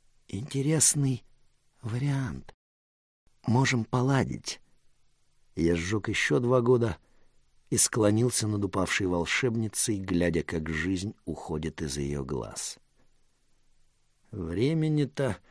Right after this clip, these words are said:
может быть сколько угодно,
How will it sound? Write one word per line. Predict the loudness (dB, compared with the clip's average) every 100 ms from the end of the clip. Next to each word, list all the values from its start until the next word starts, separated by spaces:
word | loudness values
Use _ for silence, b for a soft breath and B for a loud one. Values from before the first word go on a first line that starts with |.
| b b -12
может | -8 -6 -4 -4
быть | -2 0
сколько | -2 0 0 0 0
угодно, | 0 2 2 2 0 -8 -14